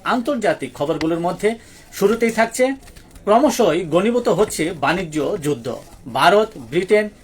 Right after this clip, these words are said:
চীন ও অস্ট্রেলিয়ার মতো একের পর এক দেশের উপর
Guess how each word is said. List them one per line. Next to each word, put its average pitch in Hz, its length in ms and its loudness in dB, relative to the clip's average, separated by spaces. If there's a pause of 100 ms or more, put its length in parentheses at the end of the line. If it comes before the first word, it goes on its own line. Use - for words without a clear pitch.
(180)
চীন 220 300 -2 (240)
ও 143 180 2
অস্ট্রেলিয়ার 208 580 2
মতো 175 400 -2
একের 202 340 0
পর 175 280 -2 (100)
এক 160 260 4 (440)
দেশের 202 340 4
উপর 156 320 2